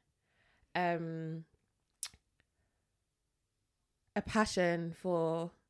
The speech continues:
fitness, I guess. Um, and it's come into our lives for different reasons. Um, I now work in the fitness industry.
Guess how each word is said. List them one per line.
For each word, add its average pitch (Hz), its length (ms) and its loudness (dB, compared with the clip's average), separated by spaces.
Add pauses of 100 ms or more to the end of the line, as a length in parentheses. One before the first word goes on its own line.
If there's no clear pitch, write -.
(140)
fitness, 180 600 -4
I 160 80 -4
guess. 185 440 -4 (420)
Um, 175 440 0 (460)
and 185 140 0
it's - 220 -6 (120)
come 202 260 0
into 190 360 -4
our 175 140 2
lives 165 580 0 (680)
for 214 160 2
different 185 400 -2
reasons. 175 840 -2 (800)
Um, 165 600 -2 (500)
I 190 140 4
now 170 220 4
work 165 260 0
in 165 80 -4
the 165 60 -4
fitness - 340 -6
industry. 156 840 -6